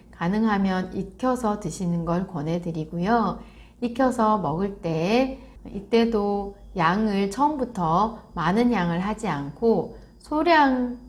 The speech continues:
먼저 시도를 합니다. 예를 들어서 처음에 뭐 한 삼십 그램을 먹는다고 쳐요.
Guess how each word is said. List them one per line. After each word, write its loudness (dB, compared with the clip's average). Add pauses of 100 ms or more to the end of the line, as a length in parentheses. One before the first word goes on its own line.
(160)
먼저 0
시도를 -2
합니다. -2 (520)
예를 -2
들어서 4 (180)
처음에 0 (280)
뭐 -6
한 -4
삼십 -4
그램을 0
먹는다고 -6
쳐요. 0